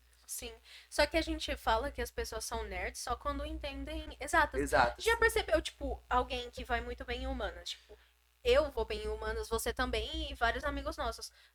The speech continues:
Speaker 1: A gente não é enquadrado como
Speaker 2: Nerd, a gente não é enquadrado como
Speaker 1: inteligente e
Speaker 2: nerd.
Speaker 1: tal. É sempre os cara que
Speaker 2: Sei lá, eu acho que o povo considera a gente estranho, não nerd.
Speaker 1: Sim.
Speaker 2: Já parou pra pensar? Mano, um monte
Speaker 1: Porque
Speaker 2: de
Speaker 1: eu entro nos assuntos nada a ver,
Speaker 2: O
Speaker 1: tipo
Speaker 2: povo acha a gente esquisito.
Speaker 1: É.
Speaker 2: Eu fico indignado. Tipo assim, eu falo assim,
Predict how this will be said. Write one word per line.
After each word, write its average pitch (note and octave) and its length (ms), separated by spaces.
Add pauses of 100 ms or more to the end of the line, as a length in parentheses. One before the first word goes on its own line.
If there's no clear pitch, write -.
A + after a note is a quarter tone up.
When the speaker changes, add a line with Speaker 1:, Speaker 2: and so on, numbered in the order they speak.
Speaker 1:
A D#4 80
gente F4+ 240
não A4 80
é G#4+ 40
enquadrado C#4+ 520
como A3+ 520
Speaker 2:
Nerd, B2 520
a B2 40
gente B3 80
não C4+ 40
é - 20
enquadrado - 20
como - 20 (240)
Speaker 1:
inteligente A3+ 540
e - 60
Speaker 2:
nerd. A3 100
Speaker 1:
tal. G#3 300
É A#3 120
sempre C#4 400
os D4 340
cara C4+ 320
que G#3+ 140
Speaker 2:
Sei F3+ 80
lá, D#3+ 160
eu D3+ 80
acho D#3 140
que - 60
o - 40
povo D3+ 220
considera D3 280
a D3 40
gente - 180
estranho, B2+ 420
não B2+ 140
nerd. G#2+ 500 (240)
Speaker 1:
Sim. - 220
Speaker 2:
Já D3+ 100
parou C3+ 220
pra B2+ 80
pensar? - 300 (340)
Mano, G3 240
um - 60
monte F4+ 80
Speaker 1:
Porque F#4 140
Speaker 2:
de F#4+ 60
Speaker 1:
eu F#4 140
entro F4 220
nos E4+ 180
assuntos D#4+ 380
nada D4 240
a F4 40
ver, G4+ 180
Speaker 2:
O - 40
Speaker 1:
tipo - 180
Speaker 2:
povo - 120
acha - 80
a - 40
gente - 120
esquisito. F#3+ 720
Speaker 1:
É. D#4+ 280
Speaker 2:
Eu F#3+ 60
fico - 160
indignado. G#3 560
Tipo - 300
assim, A3+ 160
eu F#3+ 100
falo F#3+ 220
assim, - 180